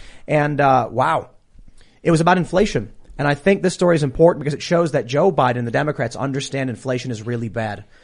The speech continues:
'Cause Biden made a comment about it being bad. And this says to me they know.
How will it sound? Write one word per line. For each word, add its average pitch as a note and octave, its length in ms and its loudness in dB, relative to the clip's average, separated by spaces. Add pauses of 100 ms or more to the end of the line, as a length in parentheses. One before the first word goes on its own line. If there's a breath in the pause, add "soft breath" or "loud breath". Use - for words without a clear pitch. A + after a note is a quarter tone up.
(160 soft breath)
'Cause B2+ 140 -6
Biden D3+ 240 4
made D#3+ 120 2
a C3 60 0
comment D3+ 440 -2
about B2+ 240 0
it G#2+ 80 -10
being A2+ 300 -4
bad. G2+ 300 -6 (580 soft breath)
And D3 100 -2
this F3+ 100 2
says A3+ 200 4
to G#3+ 100 0
me A3+ 140 4
they G#3 160 6
know. F3+ 420 6